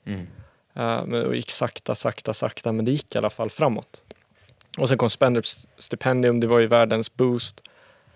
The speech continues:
Speaker 2: Att så här, shit, det, det, det, de här tror på oss.
Speaker 1: Mm.
Speaker 2: Eh, nu är det inte bara vi som är galna, utan nu kan vi plötsligt backa upp med, ja, pengar. Eh, och så fortsatte vi.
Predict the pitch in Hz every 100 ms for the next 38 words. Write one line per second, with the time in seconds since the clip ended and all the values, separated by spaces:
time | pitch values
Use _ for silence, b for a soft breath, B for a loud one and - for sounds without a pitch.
0 | b - - - 123 113 - - 127 -
1 | - 120 117 117 120 - - - _ _
2 | - - 117 117 113 113 120 113 113 117
3 | 117 139 - 131 - 123 - - _ 101
4 | 87 - - b b b _ 143 113 113
5 | 123 123 113 113 113 117 117 110 120 113
6 | 113 110 - 113 117 110 117 107 113 -
7 | 110 - - - 120 - 110 113 - _
8 | 139 - - 135 113 110 b b b b
9 | b b b b - 120 117 131 120 -
10 | 120 123 - 117 117